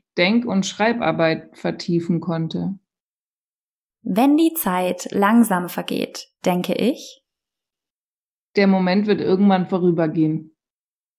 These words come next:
Speaker 2: Ich habe die Zeitwahrnehmung anderer Menschen beeinflusst, indem ich
Speaker 1: ihnen gesagt habe, sie sollen nicht auf die Uhr schauen.
Speaker 2: <laughs> Glaubst du,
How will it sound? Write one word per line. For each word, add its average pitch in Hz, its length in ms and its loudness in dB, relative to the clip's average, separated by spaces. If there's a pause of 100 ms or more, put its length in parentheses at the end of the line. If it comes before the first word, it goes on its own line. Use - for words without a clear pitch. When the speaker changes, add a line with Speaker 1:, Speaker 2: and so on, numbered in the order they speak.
(880)
Speaker 2:
Ich - 140 -6
habe 269 180 2
die 302 140 4
Zeitwahrnehmung 180 960 0
anderer 226 460 2
Menschen 185 580 -2
beeinflusst, - 1000 -2
indem 175 360 0
ich - 480 -4 (1300)
Speaker 1:
ihnen 202 400 6
gesagt 170 400 2
habe, 202 120 0
sie 190 140 -2
sollen 180 320 2
nicht 233 240 2
auf 202 100 2
die 180 140 -2
Uhr 180 220 2
schauen. 240 500 0 (1600)
Speaker 2:
<laughs> - 240 -2 (680)
Glaubst 269 500 0
du, 196 320 0